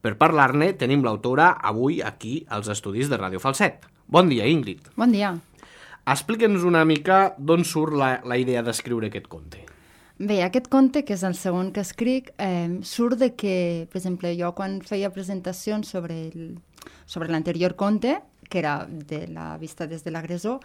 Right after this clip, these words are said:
Speaker 2: em trobava que hi havia gent que, clar, que havia patit assetjament escolar i que, clar, era com, no m'hi veig reflectida, no?,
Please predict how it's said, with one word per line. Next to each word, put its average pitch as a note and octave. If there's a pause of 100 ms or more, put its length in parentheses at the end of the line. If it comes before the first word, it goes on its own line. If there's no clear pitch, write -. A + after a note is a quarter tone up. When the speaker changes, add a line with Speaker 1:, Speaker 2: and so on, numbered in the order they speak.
(260)
Speaker 2:
em G3
trobava G#3+ (340)
que G3+
hi F#3+
havia F#3+
gent G#3+
que, A3+
clar, F#3+
que F3+
havia F#3
patit F#3+
assetjament F3+
escolar A3+
i G3
que, F3+
clar, F3+ (260)
era F#3+
com, F#3 (160)
no F#3+
m'hi G#3
veig G3
reflectida, G3+
no?, E3+